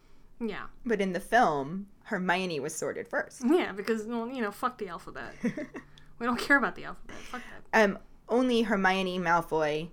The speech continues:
Speaker 2: Susan Bones,
Speaker 1: Y-, yeah.
Speaker 2: um, Ron and Harry are seen to be sorted in this film, although I'm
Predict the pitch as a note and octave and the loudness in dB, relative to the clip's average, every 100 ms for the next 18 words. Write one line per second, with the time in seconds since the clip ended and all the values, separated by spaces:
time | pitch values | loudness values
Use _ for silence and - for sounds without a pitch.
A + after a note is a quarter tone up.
0 | - - - - - - - - - - | -16 -20 -20 -18 -16 -18 -18 -20 -20 -20
1 | - _ - - B3 G3 F3+ F3+ D3+ E3+ | -20 _ -6 0 2 2 4 2 2 -2
2 | G3 - - - - - - - G#3+ G#3 | -6 -8 -14 -20 -20 -20 -20 -12 -8 -6
3 | G#3+ G#3 C#3 C#3 G3+ - - - - - | -4 -6 -6 -8 -10 -18 -20 -20 -20 -20
4 | - - - D#3+ D#3+ C#3+ C3 - A3 G3 | -20 -20 -4 0 0 0 -4 2 6 8
5 | F#3 F#3 G3+ E3+ G#2+ F#3 - - - - | 6 0 2 0 0 -6 -10 -16 -2 0
6 | F#3 F#3 D#3 E3+ G3 G#3+ E3+ F#3 F3 F3 | 0 -4 -6 -6 -2 0 0 0 0 0
7 | D3 D#3+ D#3+ C#3+ G2 A2 D#3+ G3 - - | -2 -4 -6 -4 -2 -4 -8 -12 -10 0
8 | E3 C3+ A#2 - E3 | 2 2 0 -2 -6